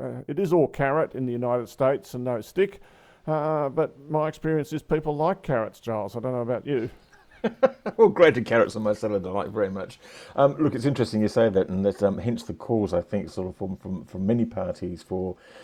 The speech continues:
Speaker 2: some sort of, um, energy storage target. Um, now, clearly,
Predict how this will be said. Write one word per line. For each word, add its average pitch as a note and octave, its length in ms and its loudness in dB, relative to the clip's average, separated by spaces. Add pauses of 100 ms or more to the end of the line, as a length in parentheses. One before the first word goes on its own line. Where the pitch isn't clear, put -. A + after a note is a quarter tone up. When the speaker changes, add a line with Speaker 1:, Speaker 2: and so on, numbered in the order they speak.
Speaker 2:
some G#2 200 -2
sort F#2 180 -4
of, F2 180 -4
um, F2+ 180 -4
energy F2 260 -6
storage B2 440 -2
target. G#2+ 560 -4 (400)
Um, F#2+ 400 -8
now, G#2 140 -4
clearly, F#2+ 540 -2